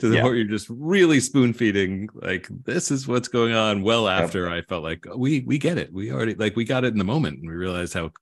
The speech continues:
Speaker 1: how cool it was. Once, you know, you set up that, you know, I don't know, the hair, the hair detail,
Speaker 2: Right.
Speaker 1: um, where with the spiky hair, which when it comes,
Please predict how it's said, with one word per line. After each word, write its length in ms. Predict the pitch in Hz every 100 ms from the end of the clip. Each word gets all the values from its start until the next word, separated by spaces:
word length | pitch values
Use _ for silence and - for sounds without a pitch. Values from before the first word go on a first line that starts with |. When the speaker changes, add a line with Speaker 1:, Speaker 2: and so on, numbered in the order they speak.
| _ -
Speaker 1:
how 160 | 92 85
cool 180 | 98
it 80 | 85
was. 180 | 82 82
Once, 200 | 117 107
you 100 | 135
know, 60 | 85
you 140 | 101
set 200 | - 117
up 140 | 110
that, 240 | 104 95 90 - - - - _ _ _ _ _ _ _
you 100 | -
know, 160 | 78 80
I 140 | 98
don't 120 | 101
know, 340 | 98 92 90 - - _ -
the 260 | - 123
hair, 320 | - 151 143 110 104
the 340 | - 117 107 90
hair 300 | 131 117 92
detail, 720 | 87 85 92 82 80 82 87 - _
Speaker 2:
Right. 360 | 95 87 85 82
Speaker 1:
um, 360 | 85 85 78 -
where 520 | 101 87 85 80 82
with 220 | 82 85 87
the 60 |
spiky 440 | - 101 98 92 85
hair, 420 | 101 90 85 87
which 340 | 85 80 - -
when 220 | 95 101
it 100 | 98
comes, 680 | 156 113 98 101 - -